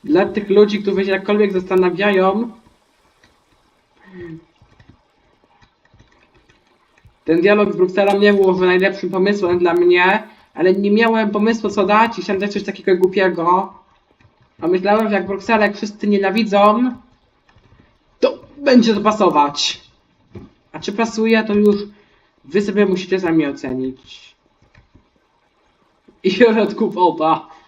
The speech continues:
Idealne określenie tego, jak wielu ludzi czuje smak Brukseli. Nie z nim, a z nim. Mam, super, mamy teraz pewność, pokonamy Pawła. Mam pomysł, jak stworzymy sus,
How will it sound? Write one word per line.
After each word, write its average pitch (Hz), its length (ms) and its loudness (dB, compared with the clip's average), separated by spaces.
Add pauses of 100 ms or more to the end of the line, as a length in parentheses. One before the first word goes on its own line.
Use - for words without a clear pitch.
(180)
Idealne 190 440 4
określenie 190 580 0
tego, 190 320 0
jak 175 200 2
wielu 175 180 6
ludzi 180 260 4
czuje 170 200 0
smak 165 240 -4
Brukseli. 139 580 -6 (440)
Nie 170 220 0
z 175 100 -8
nim, 190 180 0
a 170 100 -2
z 165 80 -10
nim. 135 260 -6 (600)
Mam, 175 340 -2
super, 196 380 -2
mamy 185 240 0
teraz 185 280 -2
pewność, 190 280 -2
pokonamy 185 440 -2
Pawła. 175 300 -2
Mam 160 140 -4
pomysł, 180 320 0
jak 160 160 -2
stworzymy 165 420 0
sus, 240 640 0